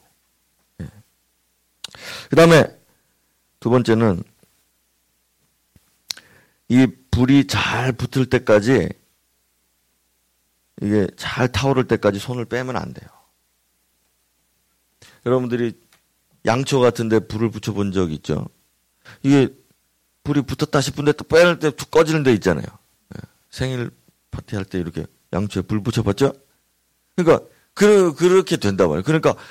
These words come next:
불을 붙일 때는 다 붙었는지 확실하게 타오를 때까지 이걸, 예, 놓지 말아야 돼요. 지켜봐야 됩니다. 그래서 확실하게 불이 붙을 때까지,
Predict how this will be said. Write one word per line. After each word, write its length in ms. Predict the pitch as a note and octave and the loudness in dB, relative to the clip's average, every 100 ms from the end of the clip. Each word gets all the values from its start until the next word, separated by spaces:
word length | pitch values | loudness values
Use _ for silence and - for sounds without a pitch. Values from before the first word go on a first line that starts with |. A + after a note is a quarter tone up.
| - | -4
불을 240 | - F3+ D#3 | 0 2 2
붙일 320 | C#3+ - E3+ | 0 0 2
때는 380 | E3 E3+ C3+ - - - | 4 4 2 0 -14 -6
다 180 | - D3+ | -2 -2
붙었는지 800 | D3+ G3 F3+ E3+ D#3 D#3 B2 - _ _ | 0 2 2 2 2 2 2 -2 _ _
확실하게 540 | - E3 - F3+ E3 - | -12 -6 0 2 4 2
타오를 320 | - E3+ E3 | 0 0 0
때까지 560 | D#3+ D3+ C#3+ F3 F3 - _ _ - | 0 0 2 2 0 -6 _ _ -12
이걸, 340 | - B2+ B2+ - _ _ _ _ _ _ _ - | -4 -2 -4 -10 _ _ _ _ _ _ _ -14
예, 240 | D#2+ - - - _ _ _ _ _ - | -12 -12 -16 -20 _ _ _ _ _ -20
놓지 480 | - A#1+ G2 - F#2+ | -16 -6 -4 -4 -8
말아야 240 | - - | -10 -12
돼요. 140 | - G2+ _ _ _ _ | -16 -20 _ _ _ _
지켜봐야 360 | - G2 F#2 - | -14 -10 -10 -12
됩니다. 180 | - _ _ _ _ _ _ _ _ _ _ _ _ _ | -18 _ _ _ _ _ _ _ _ _ _ _ _ _
그래서 220 | A#2+ G#2 - - _ | -10 -8 -10 -16 _
확실하게 600 | - - - - F3+ E3 | -4 -2 0 2 2 0
불이 240 | A#2 A#2 | -2 -6
붙을 260 | A#2 G2+ G#2+ | -8 -8 -6
때까지, 380 | G2+ - - | -6 -8 -14